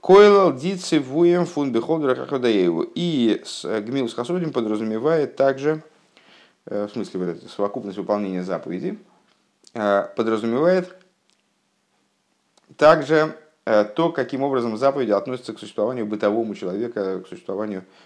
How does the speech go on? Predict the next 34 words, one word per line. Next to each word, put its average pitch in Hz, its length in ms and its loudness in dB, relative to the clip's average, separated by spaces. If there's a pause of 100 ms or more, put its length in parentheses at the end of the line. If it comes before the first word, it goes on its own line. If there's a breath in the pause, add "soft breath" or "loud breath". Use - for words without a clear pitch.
в - 140 -20
том 135 180 0
числе, 113 480 -4 (680)
выходящему 113 640 -2
за 120 220 2
рамками, 92 340 -2
за 101 400 -4
рамки 101 300 -2
заповеди, 139 460 -4
выходящему 98 520 -6
за, 95 240 -6
за 92 320 -14
черту 95 480 -10 (260)
закона, 98 600 -10 (420 soft breath)
э, 101 240 -2 (120)
то 131 180 0
есть, 214 320 0 (560 loud breath)
э, 107 220 4
то, 175 280 4
каким 131 380 0
образом 143 360 -2
бехол 139 320 -2
драхеху 123 420 -4
даею, 101 640 -2 (120)
то, 135 200 -4
каким 123 360 -8
образом 107 280 -8
человек 104 500 -6 (380 soft breath)
к-, - 260 -12
всеми 120 340 -4
путями 107 440 -6
своими 151 380 -6
познаёт 120 400 -6
Всевышнего. - 420 -12